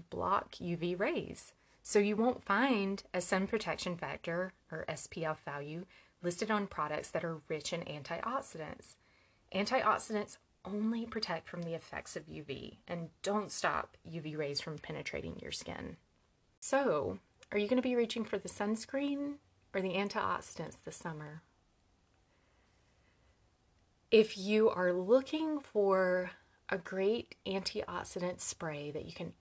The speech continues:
easily reapply throughout the day, Marine Layer Antioxidant Spray by Rain Organica is your go-to choice. So this spray contains vitamin C,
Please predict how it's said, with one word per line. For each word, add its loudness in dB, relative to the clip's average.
easily 2
reapply 0
throughout -4
the -4
day, -4
Marine 4
Layer 2
Antioxidant -2
Spray -4
by -8
Rain -6
Organica -6
is -2
your -2
go-to -2
choice. -4
So 6
this 6
spray -2
contains -6
vitamin -6
C, -2